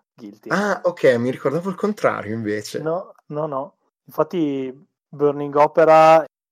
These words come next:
Speaker 1: per l'edizione appunto inglese è riuscito a fare un runner-up, quindi arrivare in top, in top venti.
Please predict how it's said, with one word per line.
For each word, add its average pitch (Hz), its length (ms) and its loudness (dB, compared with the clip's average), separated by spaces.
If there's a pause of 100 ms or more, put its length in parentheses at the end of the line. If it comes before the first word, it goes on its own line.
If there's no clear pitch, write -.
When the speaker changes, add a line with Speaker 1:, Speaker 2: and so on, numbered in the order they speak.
(160)
Speaker 1:
per 131 720 0 (320)
l'edizione 123 600 -6
appunto 127 400 -10
inglese 139 720 0
è 139 80 -2
riuscito 131 500 -6
a 123 40 -8
fare 120 260 0
un 120 180 -2
runner-up, 113 480 -6 (240)
quindi 110 180 -14
arrivare 107 360 -4
in 117 100 -14
top, 104 240 -12
in - 480 -20
top 110 200 -12
venti. 107 120 -20